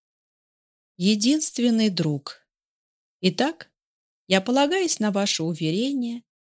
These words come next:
осмеливаюсь назвать вас другом. А более чувствую удовольствие, что вы, свято почитая добродетель,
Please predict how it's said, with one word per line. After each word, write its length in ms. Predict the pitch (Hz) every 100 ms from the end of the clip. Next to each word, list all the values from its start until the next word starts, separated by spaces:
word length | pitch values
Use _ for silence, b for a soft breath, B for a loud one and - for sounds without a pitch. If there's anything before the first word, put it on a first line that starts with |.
| _ -
осмеливаюсь 760 | 180 240 330 294 269 226 -
назвать 500 | 190 180 208 247 -
вас 220 | 202 -
другом. 500 | - 143 139 127 139 - _ _ _ _ _ _ -
А 80 |
более 360 | 165 330 330 285
чувствую 580 | - 320 320 - 254 240
удовольствие, 720 | 208 196 190 208 - - 170
что 240 | 160 - 180
вы, 100 | 180
свято 400 | - 254 330 262
почитая 560 | 220 - 208 220 214
добродетель, 840 | 190 165 160 151 165 269 - 294